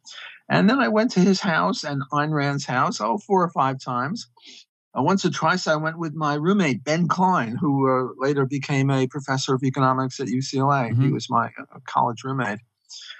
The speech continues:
Speaker 1: And, um, I was converted. I was now a, um, I was never a Randian because, you know, the Randians have views on all sorts of things, but I,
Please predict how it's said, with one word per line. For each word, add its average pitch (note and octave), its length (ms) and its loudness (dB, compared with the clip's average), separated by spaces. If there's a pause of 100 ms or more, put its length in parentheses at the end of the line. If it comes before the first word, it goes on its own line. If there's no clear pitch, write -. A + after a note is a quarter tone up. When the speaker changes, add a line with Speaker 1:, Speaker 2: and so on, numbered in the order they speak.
(280)
Speaker 1:
And, D3 360 0
um, E3 680 2
I D3+ 140 2
was D4 140 -2
converted. C4+ 500 -4 (400)
I G#2+ 140 0
was E3+ 260 -4
now D#3 320 0
a, D3+ 360 -2
um, D3+ 480 0 (800)
I B3 120 2
was D#4+ 140 0
never D#4 280 0
a D#3+ 80 4
Randian D3 560 2
because, C3+ 440 -2
you D3+ 80 -4
know, D3 140 2
the C3+ 120 -2
Randians F#3 480 2
have D3+ 240 0
views E3 340 2
on B2 120 0
all D#3+ 180 0
sorts F3+ 300 -2
of D#3 100 -4
things, D#3+ 340 -4
but C3 180 0
I, D#3 140 0